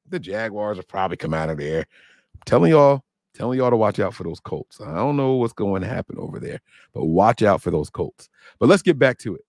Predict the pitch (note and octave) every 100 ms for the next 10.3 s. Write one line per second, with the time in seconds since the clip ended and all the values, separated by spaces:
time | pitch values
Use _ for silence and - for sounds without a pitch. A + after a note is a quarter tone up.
0 | _ B2+ D#3+ D3 C#3 B2 C3+ D#3+ C3+ -
1 | F2 - D#2 - - - _ _ _ _
2 | _ _ _ _ _ _ _ A2 D#3 B2
3 | D2+ - - _ _ _ _ _ _ _
4 | - E3+ E3+ D#3+ D3 C3+ C3 _ _ _
5 | - G2+ G#2+ F#2+ - - - F#3+ D#3+ C3
6 | A#2+ - _ C3+ B2 B2 B2 A2+ A#2+ F2+
7 | - - _ G#2+ A#2+ E3+ D#3 C#3+ C3+ A#2
8 | A2+ A2+ G2 G2+ F#2 F2 F2 F#2+ F#2+ G2
9 | - G#2 A2+ G#2+ G2+ G#2+ G2+ F2+ E2+ E2+
10 | D#2 D#2 -